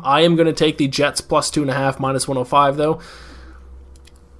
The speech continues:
The Texans beat the Titans last week, and it was glorious. I've laughed for, like, an hour straight because of my Twitter feud with the Titans fans, where I just, I need to, by the way, I need to stop, I need to learn how to stop replying to trolls or people who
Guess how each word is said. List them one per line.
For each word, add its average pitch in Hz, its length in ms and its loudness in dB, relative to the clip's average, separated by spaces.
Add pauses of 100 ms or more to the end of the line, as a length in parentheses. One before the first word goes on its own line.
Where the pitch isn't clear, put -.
(760)
The 165 100 -4
Texans 254 460 -4
beat 196 180 -2
the 185 80 -4
Titans 156 380 -4
last 143 300 -2
week, 151 200 -2
and 151 140 -8
it 147 40 0
was 131 140 -4
glorious. 156 760 2 (280)
I've 139 300 -8
laughed 147 460 0
for, 170 140 -8
like, 147 160 -2
an 151 100 -6
hour 151 320 2
straight 160 360 0
because 139 280 0
of - 320 -6 (200)
my 151 200 2
Twitter 160 260 4
feud 151 240 2
with 139 140 -6
the - 40 -8
Titans 147 360 -2
fans, 151 360 -2
where 127 200 0
I 135 80 0
just, 131 260 -2 (500)
I 214 80 0
need 285 120 2
to, 196 100 2
by 147 160 2
the 143 80 -2
way, 131 80 -4
I 127 40 -4
need 160 100 -2
to 175 60 -2
stop, 156 300 0
I 160 60 2
need 175 100 4
to 147 60 2
learn 139 140 2
how 143 80 0
to 131 80 -2
stop - 500 0 (640)
replying 139 480 0
to 131 80 -4
trolls 135 460 -2
or 127 120 -6
people 170 300 0
who 131 320 0